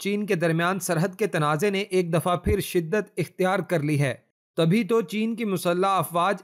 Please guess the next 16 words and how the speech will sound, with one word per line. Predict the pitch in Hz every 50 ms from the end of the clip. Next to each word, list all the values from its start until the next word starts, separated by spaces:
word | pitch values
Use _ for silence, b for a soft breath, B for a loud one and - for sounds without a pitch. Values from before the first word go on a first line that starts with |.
| -
एक | 202 190 175 170
दफा | 180 160 - 190 185
फिर | - 214 226 190 156
भारत | 139 156 156 175 208 202 - -
पर | 202 202 185 -
चढ़ | - 220 214 208 180
दौड़ी | 156 160 165 180 202 202
हैं | 196 196 185
और | - 202 196 160
भारतीय | 135 165 165 170 185 180 - 226 226 202
फोर्सेज | - - 165 175 170 - 220 196 -
के | - 190 190
छक्के | 190 - - - 185 - - 220 208
छुड़ा | 202 - 175 160 151 139
दिए | 135 143 156 151
हैं। | 143 147 120 -